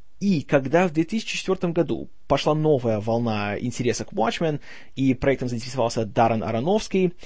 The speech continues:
то Мур вообще никаких комментариев не давал и сказал, что, в принципе, роман не подлежит экранизации, и говорил, что когда он спе-, делал его, они с Гиббонсом специально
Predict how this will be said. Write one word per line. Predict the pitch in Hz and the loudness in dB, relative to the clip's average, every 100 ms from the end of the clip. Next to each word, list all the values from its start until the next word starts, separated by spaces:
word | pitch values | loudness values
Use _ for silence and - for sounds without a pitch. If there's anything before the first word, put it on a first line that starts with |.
| - - - - | -14 -14 -14 -6
то | - 143 139 | 2 4 4
Мур | 151 208 | 4 6
вообще | 185 165 131 | 6 4 2
никаких | 110 120 143 - | 0 -2 -4 2
комментариев | 139 127 117 107 | 2 4 4 2
не | 127 | 0
давал | 160 208 226 | 2 4 2
и | |
сказал, | - 139 | 2 0
что, | 135 131 | 0 -4
в | |
принципе, | - 165 151 - 113 110 107 95 | 0 2 2 0 0 2 2 2
роман | - 135 151 139 123 113 - | 2 4 4 4 0 -4 -4
не | 139 139 | 0 2
подлежит | 147 143 127 | 2 0 0
экранизации, | 120 131 151 185 196 - 139 | -2 -2 2 2 2 2 0
и | 113 | 2
говорил, | 127 131 | 2 2
что | - | 0
когда | 131 131 | -2 0
он | 131 | -2
спе-, | - | -6
делал | - 127 120 190 190 | -8 -8 4 4 4
его, | 135 110 80 - - - | 0 -4 -4 -6 -14 -10
они | - 131 | -2 0
с | 135 | 2
Гиббонсом | 147 151 143 | 2 2 0
специально | 131 - 147 165 123 87 - | -4 -4 2 4 4 0 -6